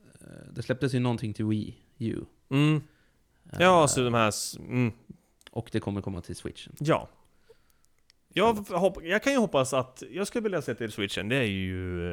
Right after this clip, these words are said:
Speaker 2: eh, eh, Mario Maker.
Speaker 1: Ja, det skulle nog funka på Switch. Jag undrar varför man inte har valt att lä-,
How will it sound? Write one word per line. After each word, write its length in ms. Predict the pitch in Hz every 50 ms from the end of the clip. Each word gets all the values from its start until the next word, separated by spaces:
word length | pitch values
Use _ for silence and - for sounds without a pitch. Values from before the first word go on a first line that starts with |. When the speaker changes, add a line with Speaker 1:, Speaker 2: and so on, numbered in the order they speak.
| 82 80
Speaker 2:
eh, 80 | 78 82 82 80 - _ _ _ - - -
eh, 320 | - 90 85 78 76 80
Mario 260 | 95 139 180 143 90
Maker. 320 | 69 69 78 - - 57 - - _ _ _ _ _ _ _ _ _ _ _ _ _ _ _ _ _ _ _ _ _ _
Speaker 1:
Ja, 240 | 123 127 165 202 208
det 80 | 165 165
skulle 220 | - - 240 247
nog 120 | 339 294 -
funka 260 | - 117 107 - 208
på 100 | - 185
Switch. 280 | - - 92 - - -
Jag 60 | 127
undrar 180 | 143 135 143 180
varför 240 | 208 202 - - 190
man 100 | 175 147
inte 180 | 123 120 -
har 320 | 110 120 135 107 107 107 107 - _ _ _ _ _ _ _ _ _ _ _ _ _ _ _ _ _ _ _ _ _
valt 280 | - 117 104 101 101 -
att 60 | 101
lä-, 180 | 104 101 -